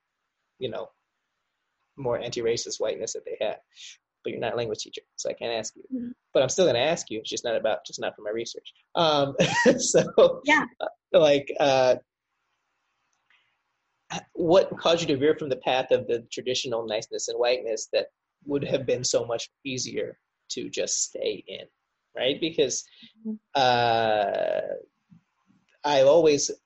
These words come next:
Speaker 1: have asked myself, and this is why I'm interested in the research, like, does that just happen? Or was it a class? Or was it something you experienced,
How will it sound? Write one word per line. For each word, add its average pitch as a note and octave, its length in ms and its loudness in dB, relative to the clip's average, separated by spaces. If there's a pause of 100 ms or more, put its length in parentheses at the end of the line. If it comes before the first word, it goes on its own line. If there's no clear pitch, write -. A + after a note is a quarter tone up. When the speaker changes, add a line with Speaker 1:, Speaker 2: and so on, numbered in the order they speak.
(160)
Speaker 1:
have C#3+ 140 -2
asked F3 280 0
myself, - 480 -6
and - 120 -6
this - 120 -6
is B2 160 -8
why A2+ 180 0
I'm G#2+ 120 -6
interested A#2 320 -10
in A2 80 -8
the A2+ 100 -4
research, A#2 640 -2
like, G#2+ 260 -2 (380)
does A#2 80 -4
that A#2+ 160 0
just A2 200 -4
happen? C4 460 -4 (480)
Or A#2 720 2
was A2+ 160 -2
it G#2+ 180 -4
a - 140 -12
class? A#3+ 580 -4 (300)
Or A2 840 2
was A2+ 240 -2
it G#2 140 -10
something A#2 460 -6
you A2 140 -8
experienced, A2+ 920 -6